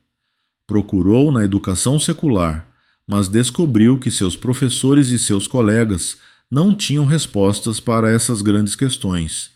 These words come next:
Josh pensou que as respostas a essas questões poderiam ser encontradas nas festas,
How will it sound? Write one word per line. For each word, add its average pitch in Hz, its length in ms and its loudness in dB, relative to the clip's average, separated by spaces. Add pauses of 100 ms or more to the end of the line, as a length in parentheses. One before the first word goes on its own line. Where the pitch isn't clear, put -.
(440)
Josh 123 420 2
pensou 120 460 0
que 127 100 -4
as 101 140 -2
respostas 123 640 -2
a 110 80 2
essas 104 280 -2
questões 113 500 -2
poderiam 113 480 0
ser 110 220 -2
encontradas 110 800 0
nas 127 200 -4
festas, 90 720 -2